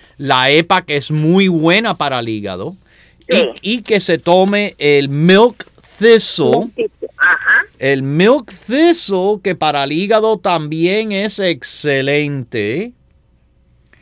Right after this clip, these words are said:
Speaker 1: El aloe vera, el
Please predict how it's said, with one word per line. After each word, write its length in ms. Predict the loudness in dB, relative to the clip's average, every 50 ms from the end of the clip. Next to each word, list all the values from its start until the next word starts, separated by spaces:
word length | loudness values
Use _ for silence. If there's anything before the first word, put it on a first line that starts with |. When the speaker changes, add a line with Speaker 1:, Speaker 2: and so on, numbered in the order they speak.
| _ _ _ _ _ _ _ _ 0
Speaker 1:
El 180 | 0 2 2 2
aloe 380 | 2 2 2 2 2 2 2 2
vera, 680 | 2 4 4 4 4 2 2 2 2 0 0 -4 -10 -18 _ _ _ _ _ _ _ _ _ _ _ _ _ _ _ -6
el 220 | -6 -6 -6 -6